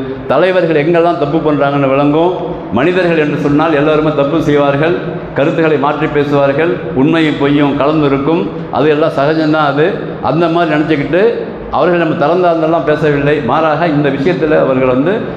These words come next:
தவறு செய்திருக்கிறார்கள் என்று குர்ஆன் சொல்லுகிறது என்பதை வந்து ஆணித்தரமாக நாம் மீண்டும் மீண்டும் சொல்லிக் கொள்கிறோம். அதை வந்து பொதுமக்கள் விளங்கும் போது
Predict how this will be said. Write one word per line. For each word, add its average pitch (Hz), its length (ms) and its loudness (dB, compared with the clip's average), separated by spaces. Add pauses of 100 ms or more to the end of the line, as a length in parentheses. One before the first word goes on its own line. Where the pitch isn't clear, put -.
(300)
தவறு 165 260 2
செய்திருக்கிறார்கள் 147 560 2
என்று 165 160 -2
குர்ஆன் 160 320 0
சொல்லுகிறது 135 380 2
என்பதை 120 300 2
வந்து 123 180 0
ஆணித்தரமாக 131 640 0
நாம் 117 120 0 (200)
மீண்டும் 139 240 2
மீண்டும் 135 240 0
சொல்லிக் 123 220 0
கொள்கிறோம். 123 380 2 (500)
அதை 151 220 2
வந்து 165 160 -2 (100)
பொதுமக்கள் 185 500 2
விளங்கும் 156 340 2
போது 170 160 2